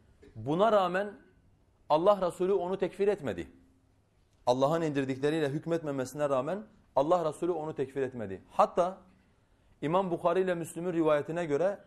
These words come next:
Necaşi vefat ettiğinde onun ölüm haberini ashabına Peygamberimiz duyurdu. "Ey Müslümanlar," dedi, "bugün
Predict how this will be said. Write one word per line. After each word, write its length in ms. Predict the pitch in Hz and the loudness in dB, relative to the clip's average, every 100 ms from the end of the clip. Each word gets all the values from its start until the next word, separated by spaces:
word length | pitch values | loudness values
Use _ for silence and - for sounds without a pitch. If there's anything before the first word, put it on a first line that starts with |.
| _ _ _ _ | _ _ _ _
Necaşi 500 | 127 135 147 147 190 | -2 2 2 2 0
vefat 320 | 175 165 180 175 | 0 2 0 0
ettiğinde 520 | 131 147 156 202 233 - | -6 -6 -2 -2 -2 -2
onun 240 | 147 190 | -2 -2
ölüm 280 | 160 156 185 | -2 -2 -2
haberini 460 | 147 143 147 160 160 | -2 -4 -4 -6 -8
ashabına 540 | 143 - 143 139 202 | -8 -4 -4 -2 -2
Peygamberimiz 720 | 208 139 131 127 127 139 123 | 0 -2 -2 -2 -2 -2 -4
duyurdu. 380 | 107 98 87 82 _ _ _ _ _ - | -4 -6 -8 -14 _ _ _ _ _ -2
"Ey 140 | 151 190 | 0 0
Müslümanlar," 640 | 190 185 190 190 196 180 | -2 -4 -2 0 0 0
dedi, 260 | 185 185 160 | -2 -2 -2
"bugün 460 | 180 208 220 214 | -2 -2 -2 -8